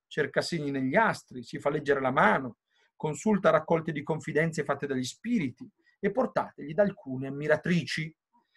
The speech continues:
Odiava la domenica, ci scrive ancora Navarra come Ginsburg, e le altre feste comandate dell'anno,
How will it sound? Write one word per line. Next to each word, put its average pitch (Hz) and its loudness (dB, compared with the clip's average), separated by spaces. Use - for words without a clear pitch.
Odiava 180 6
la 185 8
domenica, 285 4
ci - -12
scrive 160 0
ancora 147 4
Navarra 123 4
come 190 0
Ginsburg, 123 -4
e 233 0
le 185 6
altre 156 2
feste 147 -4
comandate 196 0
dell'anno, 147 -4